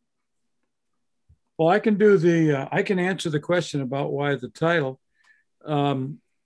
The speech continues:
uh, Laura and, Laura and I were involved in the Willow Creek case, the big mega church in Chicagoland area. And I made a comment on my blog one day at Jesus Creed that churches need more goodness.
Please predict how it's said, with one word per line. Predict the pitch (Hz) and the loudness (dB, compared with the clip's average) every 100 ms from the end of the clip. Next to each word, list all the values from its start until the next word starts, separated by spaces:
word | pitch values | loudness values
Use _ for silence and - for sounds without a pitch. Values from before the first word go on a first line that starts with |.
| _ _ _ _ _ 147 | _ _ _ _ _ -8
uh, | 139 | -4
Laura | 135 170 185 165 156 | 2 4 4 4 2
and, | 160 151 - - | 0 -2 -4 -6
Laura | 156 175 170 | -2 2 2
and | 160 | 2
I | 156 | 2
were | 151 143 | 2 0
involved | 127 143 160 156 131 | 0 0 2 0 -2
in | |
the | 127 | -4
Willow | 131 156 143 | 0 2 2
Creek | 135 202 196 - | 0 -4 -4 -2
case, | 147 139 156 - | 0 0 -4 -10
the | |
big | 120 147 123 151 | -2 -2 -2 -6
mega | 143 151 143 | -2 -2 -2
church | - 143 143 131 | -2 -2 -2 -4
in | |
Chicagoland | 120 - - 147 156 139 135 135 131 | -10 -12 -4 -2 -2 -2 -2 -4 -2
area. | 156 180 139 143 - - _ _ 143 | 0 2 0 -2 -10 -20 _ _ -4
And | 147 | 0
I | |
made | 190 185 | 0 2
a | 147 | 0
comment | - 202 214 165 | 2 2 4 2
on | 147 | 2
my | 139 135 | 0 -4
blog | 120 139 170 214 170 | -4 -2 0 0 0
one | 131 123 113 | -4 -6 -4
day | 117 123 156 147 _ _ _ _ _ _ | -2 -2 -2 -6 _ _ _ _ _ _
at | 139 127 | -8 -6
Jesus | 113 185 170 147 - | 0 2 2 -2 -6
Creed | - 147 131 | -4 -2 -2
that | 135 - | -6 -2
churches | 196 214 - 156 | 2 2 2 -2
need | 147 180 156 | 2 2 2
more | 156 165 151 | 2 2 2
goodness. | 110 170 220 156 - - - | 2 2 2 0 -8 -12 -16